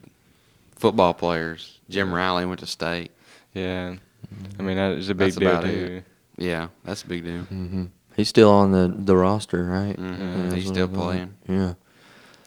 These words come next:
Speaker 3: So, speaking of football, meet the Braves this Friday, a non-contact scrimmage, um,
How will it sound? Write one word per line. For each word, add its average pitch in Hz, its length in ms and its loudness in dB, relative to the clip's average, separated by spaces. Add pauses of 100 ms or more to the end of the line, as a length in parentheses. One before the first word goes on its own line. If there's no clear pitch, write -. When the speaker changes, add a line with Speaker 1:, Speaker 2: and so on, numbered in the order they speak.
Speaker 3:
So, 107 380 10
speaking 123 440 8
of 98 100 6
football, 104 960 10
meet 110 260 2
the 107 60 -8
Braves 104 680 6
this 101 280 0
Friday, 101 680 6
a 85 100 0
non-contact 95 1040 2
scrimmage, 95 640 0 (560)
um, 90 840 4